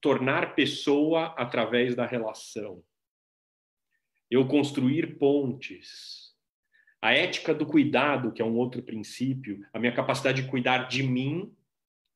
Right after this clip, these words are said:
naquela metáfora de colocar máscara, e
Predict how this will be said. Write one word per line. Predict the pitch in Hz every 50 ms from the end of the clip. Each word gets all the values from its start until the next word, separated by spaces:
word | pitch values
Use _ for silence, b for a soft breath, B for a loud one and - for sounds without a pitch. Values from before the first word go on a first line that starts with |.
| _ _ _ -
naquela | 107 110 - 120 117
metáfora | 117 117 - - 120 123 120 - 117 -
de | 151
colocar | - - 113 113 - - 117 110 104
máscara, | 107 113 120 135 143 143 - - - 156 165 170 185 185 - _ _ _ _ _ _ _ _ _ _ _ _ _ _ _ _ _ _ -
e | - 160 165 180 202 220 226 - - - - -